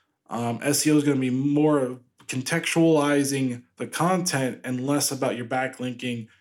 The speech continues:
and your keywords. Even though that will play a role, I'm gonna s-, start seeing more and more that's gonna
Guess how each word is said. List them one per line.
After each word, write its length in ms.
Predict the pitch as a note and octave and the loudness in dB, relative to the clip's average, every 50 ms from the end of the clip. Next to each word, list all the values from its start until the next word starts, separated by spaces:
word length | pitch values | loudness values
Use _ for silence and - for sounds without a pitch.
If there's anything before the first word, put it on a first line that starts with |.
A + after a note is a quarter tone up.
| _ _ _ _ | _ _ _ _
and 200 | - A2 A#2 A#2+ | -10 -8 -6 -4
your 120 | A#2 A2 G#2+ | -4 -4 -6
keywords. 640 | - - - C3+ B2+ B2 C3 B2+ B2+ B2 B2 - | -6 -4 -2 0 0 2 2 2 2 0 -2 -4
Even 120 | - D3+ F3 | -4 0 0
though 120 | G3 G3 | 2 2
that 220 | E3 F3+ F3 F3 G#3+ | 2 2 2 2 2
will 100 | A3 G#3+ | 2 2
play 340 | - - - - G#3 G#3 | 0 -6 -2 0 2 4
a 80 | G3+ F#3 | 4 4
role, 600 | E3 D#3 F3 G3+ A3 G#3+ F3+ D#3 C3+ C3 C3 - - - - - - - _ _ | 2 4 4 4 6 6 6 4 4 2 0 -4 -8 -16 -20 -20 -20 -20 _ _
I'm 180 | - B2 C#3 D3+ | -2 0 2 4
gonna 160 | D#3+ D#3+ D#3+ | 4 4 4
s-, 280 | D3+ D3 - - - - - | 2 0 -2 -4 -8 -12 -14
start 340 | - - - D3 B2 - | -6 -2 0 0 0 0
seeing 220 | - - D3 C#3 C#3 | 0 0 2 2 4
more 240 | C#3 C#3+ D3+ D3+ D3 | 4 4 4 4 4
and 120 | C#3+ C#3 | 4 2
more 200 | C#3 C3+ C3+ B2 | 2 4 4 2
that's 140 | A#2+ A#2+ A#2+ | 2 2 -2
gonna 220 | B2 C3 B2 A#2 | -4 -6 -6 -6